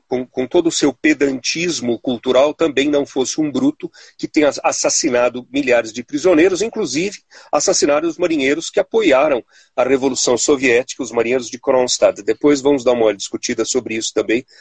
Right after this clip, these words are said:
porque me parece uma coisa bastante interessante. Mas, enfim, ah, no fi-, na última linha do primeiro pa-, do, da introdução, eh, Stalin se refere ao artigo dizendo o seguinte: ele, o artigo,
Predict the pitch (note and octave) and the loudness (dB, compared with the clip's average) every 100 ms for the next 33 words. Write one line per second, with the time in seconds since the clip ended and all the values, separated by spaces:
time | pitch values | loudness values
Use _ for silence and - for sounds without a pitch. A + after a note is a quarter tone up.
0 | _ A2+ - A#2 A2+ A2+ A2 A#2 - A2+ | _ -8 -2 -2 2 0 0 -4 -2 0
1 | G#2+ A2 A#2 G#2+ A2 A2 G#2 G2+ F#2+ - | 0 0 -2 -4 -4 -2 0 -2 -4 0
2 | D3+ A3 - A2+ - _ - - - - | -2 -2 -6 -6 -8 _ -20 -20 -20 -20
3 | _ - C#3 C3+ C3+ C3+ - _ - F3+ | _ 0 2 4 4 2 0 _ -2 -2
4 | E3 D#3 G#3 - G#3 C#3 D#3 D3+ G#2+ G2+ | 0 0 0 0 -2 0 -2 0 0 -2
5 | G2+ A2 A2 - A#2 C#3+ C#3 A2 G#2 G2 | -4 -2 -2 -2 0 0 0 0 0 2
6 | G#2 G2 G2+ G2+ - G2+ G#2 A#2+ G#2+ G#2+ | 2 2 -2 -6 -2 -2 -2 -4 -4 -2
7 | - D#3+ _ _ - - _ - A2 A2 | 0 0 _ _ -20 -20 _ 0 2 4
8 | G#2+ G#2+ G#2 G2+ - _ _ _ _ - | 4 4 2 0 -12 _ _ _ _ -8
9 | - E3 F#3 - D#3 D3 - A2+ G2+ A2 | -2 -2 -2 -2 0 0 0 0 -2 -4
10 | _ _ _ _ _ _ _ - A2 A2 | _ _ _ _ _ _ _ -2 2 2
11 | - F3 C3 F#2+ _ _ _ - B2 B2+ | 0 -4 -4 -6 _ _ _ -4 -2 0
12 | D3+ D#3 C#3+ G#2+ F#2 - - C3 D3 G#2 | -2 -2 -4 -4 -8 -8 -2 0 0 -2
13 | - - G2 F#2 - A#2+ D3 | -12 -2 0 0 -2 -2 -2